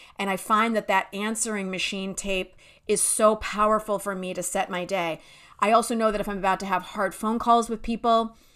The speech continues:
my energy will shift to a much more solid place. Same thing with performing.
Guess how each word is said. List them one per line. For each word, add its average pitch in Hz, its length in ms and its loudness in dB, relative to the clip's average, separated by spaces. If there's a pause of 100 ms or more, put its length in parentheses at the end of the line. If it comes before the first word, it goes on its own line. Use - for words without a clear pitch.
(240)
my 214 300 -2
energy 240 680 -2 (100)
will 196 260 2
shift - 600 -2
to 208 160 0
a 196 40 2
much 196 360 -2
more 190 560 0 (260)
solid 196 680 2
place. 214 520 0 (220)
Same 285 260 2
thing 294 140 2
with 262 140 4
performing. 208 680 0